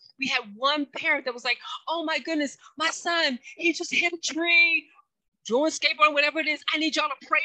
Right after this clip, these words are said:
for him." When I tell you the prayers poured in, in that community,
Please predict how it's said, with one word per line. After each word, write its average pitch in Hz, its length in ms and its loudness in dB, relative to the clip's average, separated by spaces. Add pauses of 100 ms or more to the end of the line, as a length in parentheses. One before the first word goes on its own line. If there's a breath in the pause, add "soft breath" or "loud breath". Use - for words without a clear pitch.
for 330 80 -6
him." 302 280 -6 (200 soft breath)
When 226 140 -6
I 277 140 2
tell 302 180 0
you 285 100 2
the - 120 -6
prayers - 680 -2 (180)
poured 294 640 0
in, 254 400 2 (120)
in 247 260 -4
that 220 220 -6
community, 220 560 -10